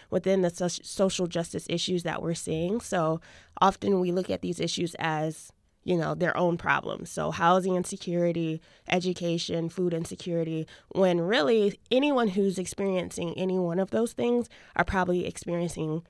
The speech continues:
the other. So I'm coming in really with the understanding that we have to break those down and we have to really address these issues on a systemic level to really make a, the impact that we want to see.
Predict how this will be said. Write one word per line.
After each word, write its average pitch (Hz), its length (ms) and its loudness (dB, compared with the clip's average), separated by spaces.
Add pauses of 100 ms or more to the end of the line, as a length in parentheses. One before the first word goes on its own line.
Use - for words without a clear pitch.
(140)
the 175 180 4
other. - 360 -2 (220)
So 185 420 6
I'm 233 200 8
coming 220 300 4
in 180 220 2 (100)
really 175 480 2 (220)
with 196 140 -4
the - 80 -6
understanding 170 680 -2
that 165 320 -2 (320)
we 226 160 2
have 196 220 6
to 190 80 -2
break 190 260 -2
those 170 300 2
down 160 480 2
and 185 180 2
we 185 80 2
have 180 220 0
to 175 200 0 (220)
really 240 280 2
address 175 640 0 (380)
these 208 220 0
issues 180 240 0
on 165 100 -2
a 165 60 -2
systemic 165 560 0
level 156 380 0
to 175 120 -6
really 165 180 -2
make 160 200 -6
a, 160 180 -6 (160)
the - 100 -2
impact 170 420 0
that 156 180 -4
we 160 80 2
want 156 300 -2
to 160 100 -10
see. - 340 -8